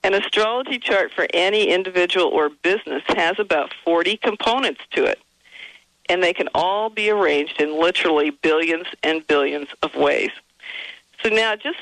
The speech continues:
thinking about that, does it make sense to put a lot of weight on just the sun sign? Not at all.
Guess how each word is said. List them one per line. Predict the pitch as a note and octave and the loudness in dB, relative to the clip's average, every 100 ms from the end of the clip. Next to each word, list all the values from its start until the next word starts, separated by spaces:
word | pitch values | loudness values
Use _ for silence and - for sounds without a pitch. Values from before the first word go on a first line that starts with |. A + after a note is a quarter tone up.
| - | -4
thinking | F4 F4 C4 | -2 0 0
about | F3 D#3 C#3+ - | 2 0 0 0
that, | C#3+ B2 | 0 0
does | E3+ G3 | -2 -2
it | - | 0
make | G3 A#3+ C#4 - | 0 0 -2 -4
sense | - F3+ G#3 | 0 0 -2
to | - | -6
put | A#3 G3 D#3 | -2 0 0
a | D#3+ | 0
lot | D3 D#3 D#3 D#3+ G3 | 0 0 2 2 -2
of | G#3 G3+ | -4 -2
weight | D#3+ D3+ - | 0 2 0
on | D#3 D3 | -2 0
just | D3 D#3+ - | 0 0 0
the | A3+ - | -4 0
sun | G3+ A3 | 0 0
sign? | - G#3+ A3 B3 _ _ _ _ - | 0 0 -2 -6 _ _ _ _ -8
Not | D#3 D#3 D#3 | -2 0 2
at | D3 | 0
all. | - - | 0 -2